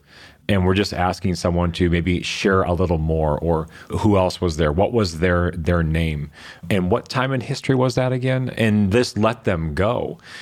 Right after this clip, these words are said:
Uh, sometimes I believe that the best way to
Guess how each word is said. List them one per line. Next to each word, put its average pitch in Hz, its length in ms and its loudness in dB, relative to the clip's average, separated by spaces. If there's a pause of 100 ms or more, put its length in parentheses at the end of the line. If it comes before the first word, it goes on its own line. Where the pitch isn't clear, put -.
(280)
Uh, 95 240 4
sometimes 110 640 0
I 98 80 4
believe 90 560 0
that 85 440 0 (960)
the 98 140 4
best 101 460 0
way 87 680 2 (120)
to 87 640 2